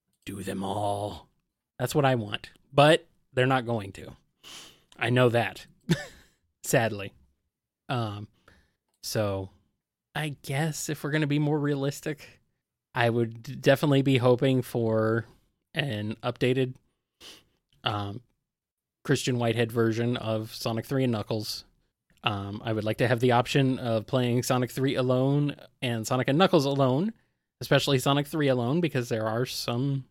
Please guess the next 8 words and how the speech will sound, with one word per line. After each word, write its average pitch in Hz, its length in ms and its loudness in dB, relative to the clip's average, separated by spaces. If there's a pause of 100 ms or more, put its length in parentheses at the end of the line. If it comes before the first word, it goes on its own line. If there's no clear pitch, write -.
(480)
considerable 180 580 0
differences 123 640 0
from 113 360 -4 (460)
it - 540 -8
compared 113 400 -6
to 113 160 -4
the, 104 340 -4
uh, 104 180 -6